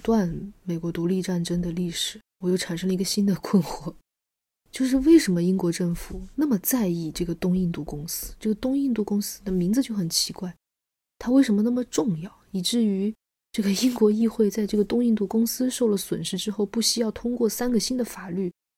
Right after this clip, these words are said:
来帮助他，要来接管殖民地，最后不惜一场战争。今天我们也知道，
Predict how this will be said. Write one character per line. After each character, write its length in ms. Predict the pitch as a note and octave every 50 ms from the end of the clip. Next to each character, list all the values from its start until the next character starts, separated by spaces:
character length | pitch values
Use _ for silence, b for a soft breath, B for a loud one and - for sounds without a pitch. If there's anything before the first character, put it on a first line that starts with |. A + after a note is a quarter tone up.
| _
来 120 | - F#3 F#3
帮 240 | - A#3 A#3 A#3+
助 160 | B3+ - A3 F3+
他， 200 | - - - - _ _ _ _ _ _ _ _ _ -
要 120 | G3 F#3+
来 120 | F#3+ G3
接 260 | F#3+ - - B3+ C#4+ C#4+
管 240 | - - E3+ E3
殖 160 | D#3+ - - F3+
民 180 | F3 E3 E3+
地， 200 | F3 - F3 F3 - _ _ _ -
最 140 | - A3
后 140 | G3+ - G3+
不 160 | G3 - -
惜 240 | A3+ - - - A3+
一 140 | A3+ G#3+ F#3+
场 300 | F3+ - - - F3 F3+ -
战 200 | - D4 B3+ E3+
争。 200 | - - G#3 F#3+ - _ _ _ _ _ _ _ _ _ _ _ _ _ _ _ _ _ _ _ _ _
今 160 | - - G#3
天 160 | G3 G#3 G#3 G3
我 80 | E3+
们 140 | D3+ E3+ E3
也 100 | D#3 D3+
知 160 | D#3+ - -
道， 220 | - D3+ - -